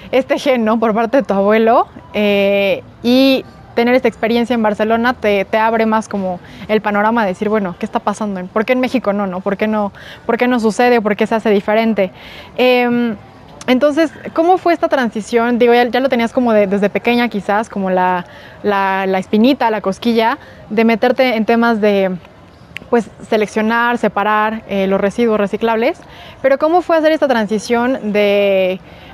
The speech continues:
pues, como pasar ya a, a lo mejor lo que bien comentabas, ¿no? De los temas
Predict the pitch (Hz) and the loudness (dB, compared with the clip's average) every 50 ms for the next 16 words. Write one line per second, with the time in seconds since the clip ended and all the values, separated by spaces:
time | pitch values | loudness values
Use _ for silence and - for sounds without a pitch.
0 | - - - 226 226 - - - - - - - - - - - - - - - | -6 -2 0 0 0 -2 -6 -16 -20 -20 -20 -20 -20 -20 -20 -20 -20 -20 -20 -8
1 | - - 233 226 220 208 - 226 202 - 240 240 247 220 254 247 247 240 240 - | -4 -2 0 0 0 0 0 -2 -2 -2 -2 -2 0 -2 -2 0 0 0 -2 -2
2 | - 208 202 202 202 196 196 180 - 202 202 208 208 208 - 233 233 247 240 233 | -2 -2 -2 -2 -2 -2 -2 -2 -2 -2 -2 -2 -4 -4 -2 0 0 0 2 0
3 | 214 208 214 214 226 214 196 190 214 208 190 180 180 202 208 208 214 220 214 208 | 0 0 0 -2 -2 -2 -2 0 0 0 0 -2 -2 -4 -4 -2 0 0 0 -2
4 | 196 190 - - 233 233 240 240 247 233 | -2 -2 -2 -2 0 2 2 0 0 -2